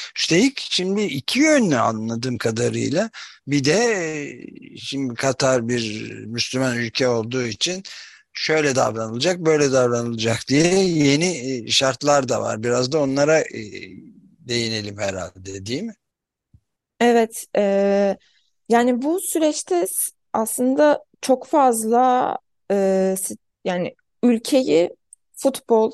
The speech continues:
Speaker 2: ve spora uygun bir hale getirmek için çok fazla çalışıldı ve bu da yanında diğer ülkelerin yaptığı işçi sömürüsünden tabii çok daha fazla bir sömürü ortaya çıkardı. E, bu hafta, e,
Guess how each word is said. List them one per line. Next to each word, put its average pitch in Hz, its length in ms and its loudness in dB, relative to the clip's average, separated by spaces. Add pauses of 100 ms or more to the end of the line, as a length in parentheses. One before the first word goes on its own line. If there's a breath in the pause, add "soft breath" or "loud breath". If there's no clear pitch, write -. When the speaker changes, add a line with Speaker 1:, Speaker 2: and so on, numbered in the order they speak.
Speaker 2:
ve 196 100 0
spora 226 500 2
uygun 233 440 2
bir 254 60 2
hale 233 320 0
getirmek 262 580 -4
için - 320 -8 (100)
çok 240 240 0
fazla 233 380 2
çalışıldı 180 720 0
ve 247 200 2
bu 254 100 -2
da 302 160 0 (440 soft breath)
yanında 240 720 2 (240)
diğer 277 220 6
ülkelerin 254 640 0
yaptığı 254 480 0
işçi 247 540 -6
sömürüsünden 247 560 0
tabii 277 180 2
çok - 240 0
daha 262 180 2
fazla 240 320 2
bir 240 200 0
sömürü 190 380 2
ortaya 180 500 2
çıkardı. 175 640 -2 (500 loud breath)
E, 190 540 8 (500)
bu 311 240 2
hafta, - 560 0 (540)
e, 190 440 0